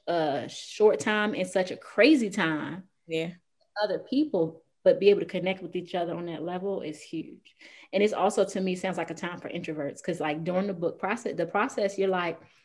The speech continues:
Speaker 1: "We had to call people to get this. We had to figure out this." You didn't have to walk into any buildings. It was still stressful. I'm not taking that off of you. But people are like, "I'm not good at this. I don't like to talk. I'm shy. I ain't meet with nobody. I called these people on the phone." <laughs>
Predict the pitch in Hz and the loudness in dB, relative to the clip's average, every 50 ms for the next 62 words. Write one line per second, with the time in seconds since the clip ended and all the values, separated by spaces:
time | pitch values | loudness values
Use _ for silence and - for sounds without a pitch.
0 | _ _ _ _ _ 196 220 233 226 196 - - 180 180 - - 202 208 208 208 | _ _ _ _ _ 4 6 6 6 6 4 0 -4 -6 -2 0 2 4 6 6
1 | 202 202 196 202 - 214 214 202 180 165 170 196 196 196 - 226 214 190 160 131 | 4 4 2 0 -2 -2 -2 -2 0 2 4 4 4 4 4 4 6 6 4 2
2 | 131 - - 180 196 214 208 185 - 180 180 - - 226 202 214 208 196 180 180 | -2 -4 -2 0 2 4 2 2 0 -4 -4 0 0 2 4 4 6 6 6 4
3 | 185 - 269 269 202 156 160 - - - 269 285 415 320 277 247 240 - 202 202 | 4 2 2 2 2 2 -2 -6 -6 -4 0 2 4 6 6 6 6 6 6 6
4 | 208 208 202 185 180 180 170 226 269 339 359 - 330 269 208 160 156 156 160 185 | 6 6 4 2 0 2 6 6 8 8 8 8 8 8 8 6 4 -2 -6 -4
5 | - - 233 320 370 349 370 - 370 381 370 - 311 294 302 294 - 226 240 269 | 4 8 8 8 8 6 4 4 2 2 4 6 6 6 6 6 4 6 6 6
6 | 254 254 254 269 262 262 240 226 220 208 175 170 175 - 160 160 156 160 165 165 | 6 6 4 2 2 2 2 2 2 2 2 0 -2 -2 -2 -2 -2 -2 -4 -6
7 | - - - - - - - - - 214 220 311 311 320 277 247 240 233 240 - | -12 -20 -20 -20 -20 -20 -4 0 4 6 8 8 10 8 8 6 4 2 0 2
8 | 233 254 269 269 285 277 269 254 262 269 269 262 262 254 254 254 - 262 254 233 | 6 8 8 8 8 8 4 2 2 2 4 4 4 2 0 0 0 2 2 2
9 | 220 214 214 - - - - 247 262 269 277 277 269 269 269 262 262 262 - 269 | 2 0 -4 -8 -14 -8 -6 -2 0 2 4 4 4 6 4 4 2 0 -2 -4
10 | 269 - - 262 247 - - 254 294 277 277 - - 277 269 269 262 240 214 180 | -2 2 4 4 4 4 4 4 6 6 4 6 6 6 6 6 6 6 4 4
11 | 170 165 - - - - - - _ - 311 370 359 330 330 320 311 285 269 269 | 2 0 -4 -8 -12 -14 -14 0 _ 6 8 8 8 10 10 10 10 10 10 10
12 | 269 269 247 226 214 202 190 220 277 302 302 - 311 277 269 262 233 247 262 - | 10 10 8 8 6 6 6 6 6 6 6 6 6 8 8 8 8 6 4 4
13 | 277 208 214 190 202 190 180 165 - - 240 262 254 220 190 180 175 202 262 254 | 6 8 10 10 8 8 4 2 2 6 8 8 8 8 6 6 8 10 10 10
14 | - - - - - 349 320 302 285 - - 285 285 285 - | 8 4 -14 -2 0 2 4 4 4 6 6 4 4 2 -4